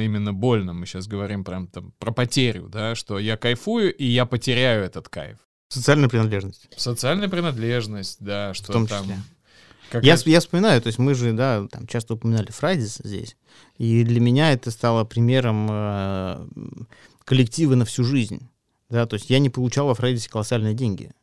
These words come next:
Speaker 2: э, там не было у меня каких-то сверхдоходов,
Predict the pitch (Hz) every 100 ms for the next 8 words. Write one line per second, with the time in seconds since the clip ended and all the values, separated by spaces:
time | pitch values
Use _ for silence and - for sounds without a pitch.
0 | _ 117 92 98 95 92 87 76 - -
1 | 101 120 127 113 104 104 104 104 110 107
2 | 92 120 120 110 104 92 120 139 139 110
3 | -